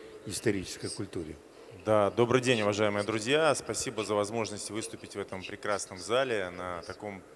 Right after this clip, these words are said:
Speaker 2: прекрасном собрании, а, людей думающих, а, рассуждающих,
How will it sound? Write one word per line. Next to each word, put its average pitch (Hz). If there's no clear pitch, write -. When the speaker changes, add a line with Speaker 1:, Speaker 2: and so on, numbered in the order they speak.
Speaker 2:
прекрасном 101
собрании, 95
а, 85
людей 107
думающих, 127
а, 92
рассуждающих, 104